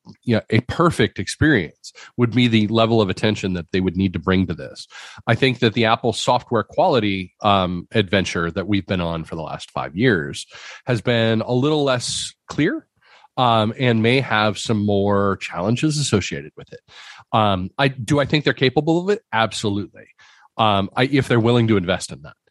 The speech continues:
And the, uh, ability, uh, to provide a good experience, I think, is going to be the, the biggest challenge. Um, I think here a lot about my spam handling on my dot mac account, or so that's how long I've had it, 'cause it goes back to, uh, the,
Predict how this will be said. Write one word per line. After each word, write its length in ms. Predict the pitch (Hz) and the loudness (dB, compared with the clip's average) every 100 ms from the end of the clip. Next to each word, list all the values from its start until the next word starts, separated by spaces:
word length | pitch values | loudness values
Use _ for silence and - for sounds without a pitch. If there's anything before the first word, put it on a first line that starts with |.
| - - _ | -20 -20 _
And 520 | 127 113 107 101 98 - - | 2 4 4 2 -2 -6 -6
the, 500 | 98 107 101 101 - | 0 2 4 0 -2
uh, 100 | 117 - | -4 -2
ability, 580 | 123 123 123 151 160 135 | -2 2 4 4 4 0
uh, 100 | 117 - | -4 -4
to 220 | - 117 | 0 0
provide 560 | - 107 101 107 113 110 | 2 2 4 4 4 2
a 140 | 104 | -2
good 220 | - 113 | 0 0
experience, 760 | 104 - 220 226 101 92 90 - | 0 -2 0 2 2 0 -4 -6
I 100 | 113 | -4
think, 400 | 110 113 110 104 - | 0 2 2 0 0
is 400 | 113 110 95 - | 2 4 0 0
going 280 | 113 110 | 2 2
to 60 | 104 | 2
be 240 | 104 101 | 2 0
the, 280 | 92 101 87 | 0 -2 -2
the 120 | 104 104 | -2 2
biggest 280 | 107 104 | 2 0
challenge. 440 | - 87 82 - - - - 104 - | -2 -4 -6 -14 -18 -18 -16 -12 0
Um, 500 | 110 95 90 90 87 - _ _ _ _ _ _ _ 107 | 2 2 0 -4 -6 -14 _ _ _ _ _ _ _ 0
I 300 | 117 127 120 | 2 2 0
think 260 | 135 120 | 0 -2
here 260 | - 123 113 | -2 0 2
a 60 | |
lot 360 | 104 101 101 110 | 2 2 0 -2
about 340 | - 95 95 82 | -4 -2 -2 -2
my 200 | 92 92 | -6 -6
spam 360 | - - 107 | -4 0 0
handling 480 | 98 101 98 87 82 _ | 0 -2 -2 -4 -8 _
on 160 | 107 101 | 0 2
my 300 | 95 90 92 | 2 2 0
dot 260 | 101 95 92 | 0 -2 -2
mac 280 | 92 - | -4 -4
account, 360 | - - 82 - - | -12 -14 -14 -14 -8
or 220 | 95 95 | -8 -8
so 220 | - - 98 | -8 -4 -2
that's 240 | 123 - | -2 0
how 80 | 143 | 2
long 200 | 131 127 | 2 2
I've 120 | 104 | 0
had 180 | 104 92 | 0 -2
it, 100 | - | -6
'cause 160 | 113 98 | -4 -2
it 40 | |
goes 200 | 101 104 | 0 2
back 180 | 110 107 | 2 0
to, 100 | - | -2
uh, 80 | 107 | -4
the, 340 | 98 95 92 | -2 -2 -4